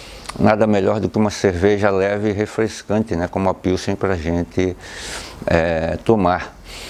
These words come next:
correto? Então, lager, vamos falar um pouquinho de lager. Lager, é, se refere a o tipo de levedura, né?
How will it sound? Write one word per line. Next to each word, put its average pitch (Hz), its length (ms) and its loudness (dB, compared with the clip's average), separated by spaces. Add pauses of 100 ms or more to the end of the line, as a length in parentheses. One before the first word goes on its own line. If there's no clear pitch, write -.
(360)
correto? 196 420 2 (240)
Então, 147 200 2
lager, 92 480 0 (680)
vamos 113 260 4
falar 123 180 2
um 123 80 0
pouquinho 127 380 2
de 120 60 4
lager. 90 440 2
Lager, 120 580 0
é, 92 140 0
se - 200 -4
refere 107 840 0 (520)
a 95 240 0
o 95 100 4
tipo 147 380 0
de 127 140 2
levedura, 117 840 2
né? 87 260 -2